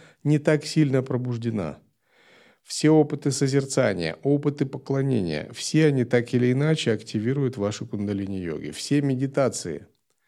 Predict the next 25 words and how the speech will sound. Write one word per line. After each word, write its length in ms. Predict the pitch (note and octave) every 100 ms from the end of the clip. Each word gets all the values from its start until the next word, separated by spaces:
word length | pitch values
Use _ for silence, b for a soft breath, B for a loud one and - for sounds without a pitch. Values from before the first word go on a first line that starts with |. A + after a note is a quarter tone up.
| _ _ _ _ _
Э, 420 | - D3+ F#2 E2+ -
сознание 640 | - C3 C3 D#3+ F3+ D#3+ C3
не 120 | C#3
следует 520 | C3+ F3 F3 D#3 D3
отделять 500 | C3 A#2+ A#2 B2+ B2
от 140 | A2+
энергии. 640 | B2 B2 A2+ F2+ D#2+ C2 - _
Энергия 600 | A#2 A#2 C#3+ E3+ D#3+ C#3
и 40 | B2
сознание 540 | A#2+ A#2+ D3+ E3 C#3
всегда 440 | - A#2+ A2 A#2
идут 240 | B2+ B2 A#2
вместе. 540 | A2+ F#2 - C2+ - _ _ _ _ _ _ _ _ _ _ _ _ _ _ _ _ -
Энергия — 480 | C#3+ D3+ D3 B2+ A#2
это 180 | A2
как 280 | A2 A#2+ A2+
конь, 300 | - F#3 G3 F#3+
а 120 | C3
сознание — 580 | C3 B2+ C#3 D#3 B2+ G2+
это 160 | G2+
как 200 | - A2
всадник. 600 | - - F#2+ - - _ _ _ _ _ _ _ _ _
И 500 | A#2+ G#2+ G2 F2+ E2+ - _
всадник 580 | - - C#3+ C3 A#2 -
слепой, 580 | - C#3 C#3 G3 G#3+